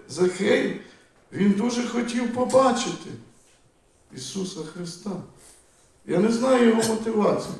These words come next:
Може, в нього щось пробудилося, якась совість там заговорила. <clears throat> Хоча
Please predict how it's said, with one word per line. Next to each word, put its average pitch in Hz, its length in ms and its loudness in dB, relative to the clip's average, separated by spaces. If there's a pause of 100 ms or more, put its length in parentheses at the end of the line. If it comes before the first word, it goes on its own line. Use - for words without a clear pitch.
(840)
Може, 170 220 0
в 202 100 4
нього 208 200 2
щось - 240 -2
пробудилося, 196 920 -2 (300)
якась 143 460 0
совість 202 400 4
там 175 200 -2
заговорила. 80 800 -2 (340)
<clears throat> - 100 -4 (1500)
Хоча 165 480 2